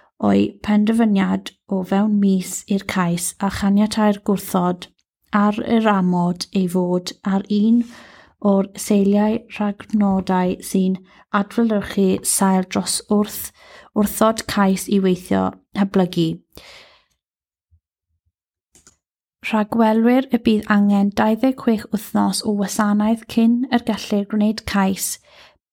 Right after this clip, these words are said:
Bydd eicas yn darparu cod ymarfer newydd i roi arweiniad pellach ar wneud a thrin ceisiadau i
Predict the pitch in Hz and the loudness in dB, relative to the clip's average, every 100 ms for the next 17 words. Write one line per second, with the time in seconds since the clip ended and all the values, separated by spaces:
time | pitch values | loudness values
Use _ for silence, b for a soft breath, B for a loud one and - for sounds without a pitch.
0 | _ 220 208 - 226 226 240 262 - - | _ 0 0 2 0 0 -2 -2 -4 -2
1 | 214 214 220 214 208 220 220 - 233 240 | 0 0 -2 0 2 0 -2 -2 0 0
2 | 240 - 233 208 190 208 202 190 190 190 | -2 0 2 0 0 0 2 0 0 -2
3 | 185 - 214 208 202 196 202 208 208 208 | -6 -2 0 2 2 2 0 -2 0 2
4 | 208 220 240 - 208 - 190 185 - 208 | 4 2 0 -2 -8 -6 -6 -6 -8 -6
5 | 202 208 214 226 - 196 - 196 196 190 | 0 2 2 0 -4 -10 -2 2 4 4
6 | 190 - - 202 - 208 190 190 190 185 | 2 -4 -2 -2 0 0 0 -2 -2 -4
7 | B B B B - 202 | B B B B 0 2